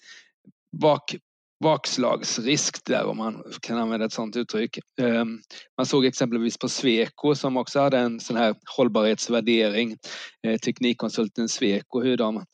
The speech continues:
föll tio procent här i veckan på en rapport som var lite svagare än väntat. Så har man fått en hög hållbarhets E S G-värdering på marknaden så,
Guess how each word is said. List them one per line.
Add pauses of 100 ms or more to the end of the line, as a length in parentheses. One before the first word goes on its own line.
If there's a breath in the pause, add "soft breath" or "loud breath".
(280 loud breath)
föll
tio
procent
här
i
veckan
på
en
rapport
som
var
lite
svagare
än
väntat.
Så (420 loud breath)
har
man
fått
en (340)
hög
hållbarhets
E
S
G-värdering
på
marknaden
så,